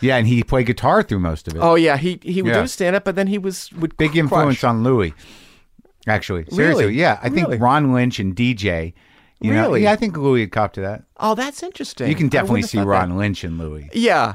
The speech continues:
Speaker 2: yeah.
Speaker 1: Early Louis.
Speaker 2: Yeah.
Speaker 1: Like, if you really think about early Louis, when it was just, you know, sound effects and weirdness.
Speaker 2: Yes.
Speaker 1: I mean,
Speaker 2: Yeah,
Speaker 1: it's
Speaker 2: I
Speaker 1: a
Speaker 2: could see that.
Speaker 1: Yeah, yeah.
Speaker 2: I wouldn't, I,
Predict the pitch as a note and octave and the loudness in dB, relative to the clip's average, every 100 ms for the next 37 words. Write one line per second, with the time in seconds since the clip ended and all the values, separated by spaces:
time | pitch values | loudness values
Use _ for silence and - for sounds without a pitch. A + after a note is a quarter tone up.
0 | - G#3 F3+ F#3 C#3+ A2+ G2+ E2+ D#2+ - | -6 0 2 4 4 2 0 -2 -4 -6
1 | G3 F#3+ C#3 C#3 D3 F#3 F3+ D#3+ D#3 C3 | 0 2 4 2 2 4 4 2 2 2
2 | A#2+ A2 A#2+ B2 A2+ A#2 A#2+ A2 G#2+ G2+ | 2 2 2 2 2 2 0 0 -2 -4
3 | G2 A2 - A2 F#2 G#2+ G#2 G#2 A2 G#2 | -2 -4 -2 -2 -2 -2 -2 -2 -2 -2
4 | - F2 F#2 G#2 A2+ C3 F#3 F3+ C#3+ G#2 | -2 -2 0 2 2 0 2 2 2 0
5 | - - A#2 B2+ D3 B2+ C3+ - D#3+ - | -4 -6 0 2 4 2 0 0 -6 -4
6 | B2 F#2+ F2 A2+ A2 G2 F#2+ F2 G3 A3 | -4 -2 -2 0 2 2 0 -2 -4 -8
7 | G#3+ | -8